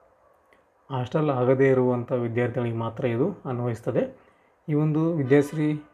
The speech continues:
ಯೋಜನೆಯಲ್ಲಿ ಪ್ರತಿ ತಿಂಗಳು ಹದಿನೈದು ನೂರು ರೂಪಾಯಿಯನ್ನು ಅವರ ಖಾತೆಗೆ ಜಮಾ ಮಾಡ್ತಾ ಆಗ್ತದೆ. ಒಂದು ವರ್ಷಕ್ಕೆ ಹತ್ತು ತಿಂಗಳಿಗೆ ಹದಿನೈದು ಸಾವಿರ ರೂಪಾಯಿನ ಸ್ಕಾಲರ್‌ಶಿಪ್ಪನ್ನು ಈ ಒಂದು ವಿದ್ಯಾಶ್ರೀ ಯೋಜನೆಯಲ್ಲಿ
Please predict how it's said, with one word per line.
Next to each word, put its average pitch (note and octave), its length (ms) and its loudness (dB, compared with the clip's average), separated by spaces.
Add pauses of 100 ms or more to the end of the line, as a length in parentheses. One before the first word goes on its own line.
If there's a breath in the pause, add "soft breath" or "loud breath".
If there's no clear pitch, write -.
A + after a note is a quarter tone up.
(320)
ಯೋಜನೆಯಲ್ಲಿ B2+ 580 0 (1600)
ಪ್ರತಿ C3+ 260 -2
ತಿಂಗಳು C#3 440 2
ಹದಿನೈದು C#3 420 0
ನೂರು B2+ 220 0
ರೂಪಾಯಿಯನ್ನು D3 600 -4
ಅವರ B2+ 180 2
ಖಾತೆಗೆ C3 460 -2
ಜಮಾ B2 280 0
ಮಾಡ್ತಾ A#2+ 320 -4
ಆಗ್ತದೆ. C3 600 -6 (180)
ಒಂದು B2+ 220 -2
ವರ್ಷಕ್ಕೆ C3 420 -4 (360)
ಹತ್ತು D3 180 -2
ತಿಂಗಳಿಗೆ C#3 440 0
ಹದಿನೈದು C3+ 360 2
ಸಾವಿರ C3 240 0
ರೂಪಾಯಿನ C3 320 -4
ಸ್ಕಾಲರ್‌ಶಿಪ್ಪನ್ನು C#3+ 800 -4
ಈ D3 120 -2
ಒಂದು B2 220 -2
ವಿದ್ಯಾಶ್ರೀ B2 400 0
ಯೋಜನೆಯಲ್ಲಿ B2 460 0